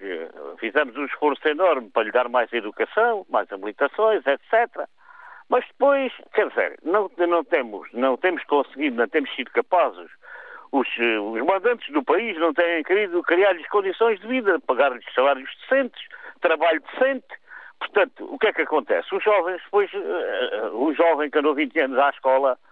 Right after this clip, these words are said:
ah, ah, não se quer sujeitar a estar a ganhar o ordenado mínimo e no supermercado, com um horário selvagem que nunca se sabe quando é que está a trabalhar, nem quando, nem quando é que está de folga, porque um dia é de uma maneira,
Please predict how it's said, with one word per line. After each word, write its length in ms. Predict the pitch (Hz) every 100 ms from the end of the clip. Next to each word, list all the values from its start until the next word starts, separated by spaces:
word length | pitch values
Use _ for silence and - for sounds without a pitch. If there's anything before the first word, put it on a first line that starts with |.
| - - _ -
ah, 40 |
ah, 720 | 127 131 98 90 98 - 104 143
não 120 | 165
se 80 | -
quer 180 | 113 107
sujeitar 540 | - 147 147 151 160 160
a 60 |
estar 240 | 160 165 139
a 60 |
ganhar 280 | 131 147 151
o 60 | 123
ordenado 420 | 139 135 151 147
mínimo 320 | 175 190 196
e 80 | 208
no 140 | 208
supermercado, 800 | 190 208 233 220 220 254 196 170 - - - -
com 80 | -
um 140 | 196
horário 420 | 180 170 165 143 143
selvagem 560 | 151 139 180 175 156
que 60 | 143
nunca 280 | 156 131 131
se 160 | -
sabe 200 | 151 151
quando 240 | - 139 135
é 60 |
que 60 | 131
está 180 | 147 127
a 20 |
trabalhar, 480 | - 120 123 139 135
nem 140 | 123
quando, 420 | - 117 98 104
nem 160 | 104 110
quando 260 | - 120 107
é 60 | 123
que 60 |
está 160 | - 127
de 100 | -
folga, 280 | 175 180 165
porque 160 | -
um 60 | 131
dia 140 | 123
é 40 | 123
de 60 |
uma 80 | 117
maneira, 380 | 110 127 131 120